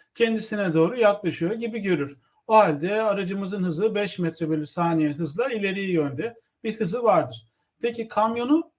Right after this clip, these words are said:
kendisini de iki metre bölü saniye hızla görüyorsa o halde kamyonla otomobil arasında hız farkı nedir? İki metre bölü saniyelik bir hız farkı vardır.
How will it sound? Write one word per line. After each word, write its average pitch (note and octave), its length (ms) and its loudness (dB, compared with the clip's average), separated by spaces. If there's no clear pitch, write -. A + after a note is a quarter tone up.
kendisini G#3+ 580 0
de G#3+ 140 2
iki B3+ 180 -6
metre G#3 320 -4
bölü E3+ 200 0
saniye F3+ 380 0
hızla F3 500 0
görüyorsa G3 760 0
o G#3+ 160 4
halde G3 560 0
kamyonla F3+ 760 0
otomobil G#3 500 0
arasında F3 720 0
hız A#3+ 240 -2
farkı F3+ 400 0
nedir? G#3+ 400 -2
İki A#3 440 -6
metre E3 580 0
bölü D#3+ 460 2
saniyelik G3+ 1500 -2
bir B3 180 -4
hız C4+ 320 -6
farkı F3 380 4
vardır. D3 380 0